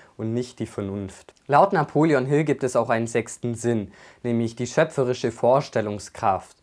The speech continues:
Und das bedeutet, dass wir auch in der Lage sind,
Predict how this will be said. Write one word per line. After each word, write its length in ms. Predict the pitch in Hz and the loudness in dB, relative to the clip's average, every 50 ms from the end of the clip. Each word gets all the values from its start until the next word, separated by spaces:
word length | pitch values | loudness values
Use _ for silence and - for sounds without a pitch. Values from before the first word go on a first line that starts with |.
| _ _ - - - - _ - | _ _ -20 -20 -20 -18 _ -2
Und 80 | 113 | 2
das 240 | 117 131 151 151 - | 2 4 2 2 0
bedeutet, 520 | 143 123 - 120 120 139 165 156 175 165 | 0 0 2 2 2 2 2 0 0 0
dass 220 | 147 123 - - - | 0 -2 -4 -2 -2
wir 220 | 123 123 117 117 | 0 0 2 2
auch 160 | 120 123 - | 2 0 0
in 80 | 127 117 | -2 -4
der 80 | 110 107 | -2 0
Lage 400 | 107 113 123 156 175 165 139 127 | 2 4 4 4 2 0 -2 -4
sind, 360 | - - 139 143 165 170 | -2 0 0 0 0 -2